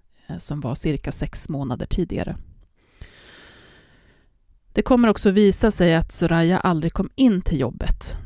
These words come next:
dagen innan då som Erik ringer. Så det var inte nog med att hon inte kom hem, utan hon hade inte, eh, kommit in till jobbet. Erik och Soraya, de träffas tjugohundratolv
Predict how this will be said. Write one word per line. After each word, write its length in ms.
dagen 360
innan 300
då 140
som 200
Erik 360
ringer. 400
Så 160
det 60
var 80
inte 180
nog 180
med 80
att 100
hon 80
inte 160
kom 140
hem, 380
utan 220
hon 180
hade 200
inte, 280
eh, 340
kommit 260
in 140
till 120
jobbet. 420
Erik 420
och 220
Soraya, 640
de 220
träffas 520
tjugohundratolv 1160